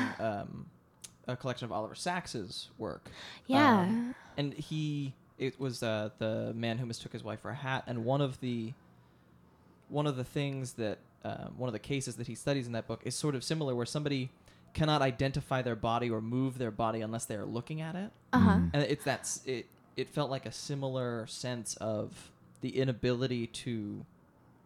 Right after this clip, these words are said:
Speaker 2: to place yourself where you
Speaker 1: Yeah.
Speaker 2: are.
Speaker 1: And, um, something that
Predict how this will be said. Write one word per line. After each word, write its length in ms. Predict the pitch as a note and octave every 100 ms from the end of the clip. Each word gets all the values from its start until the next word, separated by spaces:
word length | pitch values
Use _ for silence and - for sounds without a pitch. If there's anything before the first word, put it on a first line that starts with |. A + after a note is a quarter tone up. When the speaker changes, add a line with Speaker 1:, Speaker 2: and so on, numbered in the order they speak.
| - - - - - _ - -
Speaker 2:
to 100 | D3
place 420 | - D3 D3 -
yourself 600 | B2 - - - - - - -
where 140 | F#3+ B2
you 60 | B2 G#2+
Speaker 1:
Yeah. 40 |
Speaker 2:
are. 340 | G#2+ G2 F#2+ - - - - - - - - - - - - - - -
Speaker 1:
And, 260 | B3+ B3
um, 280 | B3 A#3+ A3 A3
something 460 | - C4+ D4 C4 -
that 340 | G3+ G#3+ G3+